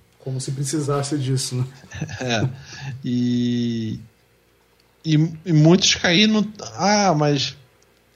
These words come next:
Speaker 2: pô, o Sal foi vítima", ou, "Não, mas o,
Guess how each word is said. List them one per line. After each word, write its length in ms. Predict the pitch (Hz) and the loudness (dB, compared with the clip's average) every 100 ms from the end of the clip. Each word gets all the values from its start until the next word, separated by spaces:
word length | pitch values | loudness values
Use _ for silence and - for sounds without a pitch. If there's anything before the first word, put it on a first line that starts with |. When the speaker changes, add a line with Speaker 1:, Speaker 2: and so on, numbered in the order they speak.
| - | -4
Speaker 2:
pô, 160 | 196 165 | 2 2
o 40 | |
Sal 240 | 151 170 175 | 4 4 4
foi 240 | - 156 | 2 0
vítima", 720 | 143 170 190 - 147 123 113 156 | 2 0 0 -2 -2 -2 -6 -6
ou, 600 | 139 147 147 139 123 117 120 - _ _ _ _ _ _ _ _ _ | 0 4 4 2 0 -2 -8 -20 _ _ _ _ _ _ _ _ _
"Não, 240 | 151 185 185 | -2 2 4
mas 260 | 156 135 | 4 2
o, 440 | 143 139 123 113 | 2 0 -2 -4